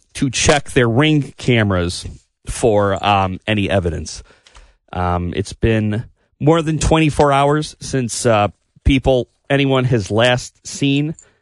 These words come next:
two-year-old Winter Smith, and obviously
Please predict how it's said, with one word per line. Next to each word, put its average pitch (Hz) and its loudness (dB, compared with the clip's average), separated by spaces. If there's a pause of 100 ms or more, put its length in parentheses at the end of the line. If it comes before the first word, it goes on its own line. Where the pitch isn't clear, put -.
(520)
two-year-old 156 2 (100)
Winter 143 0
Smith, 131 0
and 113 2
obviously 110 0